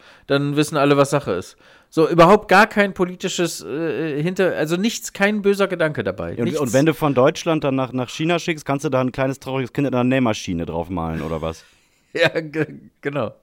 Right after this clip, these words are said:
Speaker 1: Ja, ja.
Speaker 2: Und also, ah, ja.
Speaker 1: Oder einfach irgend-,
Speaker 2: Oh, that's Chinese.
Speaker 1: ja, irgendein
Speaker 2: That's,
Speaker 1: Zeichen würden
Speaker 2: that's
Speaker 1: wir wahrscheinlich
Speaker 2: Chinese.
Speaker 1: drauf machen, was
Speaker 2: This is us.
Speaker 1: Ja. Witzig, ne?
Speaker 2: <laughs>
Speaker 1: Das war auch grad leicht rassistisch. Entschuldigung, da ist dir grad ein kleiner Rassismus passiert.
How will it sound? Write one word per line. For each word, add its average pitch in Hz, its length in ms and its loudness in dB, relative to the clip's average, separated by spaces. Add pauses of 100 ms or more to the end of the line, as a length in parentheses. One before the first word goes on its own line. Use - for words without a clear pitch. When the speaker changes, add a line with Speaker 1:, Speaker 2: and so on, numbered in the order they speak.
Speaker 1:
Ja, 151 140 -4
ja. 143 60 0
Speaker 2:
Und 147 80 4
also, 175 100 2
ah, 185 120 4
ja. 185 220 4
Speaker 1:
Oder 139 140 2
einfach 147 260 0
irgend-, 180 320 8
Speaker 2:
Oh, 190 40 0
that's 247 280 2
Chinese. 302 380 6
Speaker 1:
ja, 175 160 8
irgendein 143 340 4
Speaker 2:
That's, - 100 -8
Speaker 1:
Zeichen 160 400 4
würden 113 140 2
Speaker 2:
that's 311 200 4
Speaker 1:
wir 311 60 -2
wahrscheinlich 349 300 8
Speaker 2:
Chinese. 247 240 6
Speaker 1:
drauf 101 160 -8
machen, 107 220 -12
was 113 80 0
Speaker 2:
This 214 100 4
is 320 140 0
us. 294 320 4
Speaker 1:
Ja. 110 180 -4 (1120)
Witzig, - 400 -10
ne? 98 260 -10
Speaker 2:
<laughs> - 640 -20 (800)
Speaker 1:
Das 233 260 -2
war 160 80 2
auch 123 140 -6
grad 107 240 -4
leicht 87 260 -4
rassistisch. - 680 -18 (720)
Entschuldigung, 113 480 0
da 95 80 -2
ist 101 180 -6
dir 110 80 -4
grad 107 200 -2
ein 95 100 -8
kleiner 95 280 -6
Rassismus 92 500 -8
passiert. - 460 -16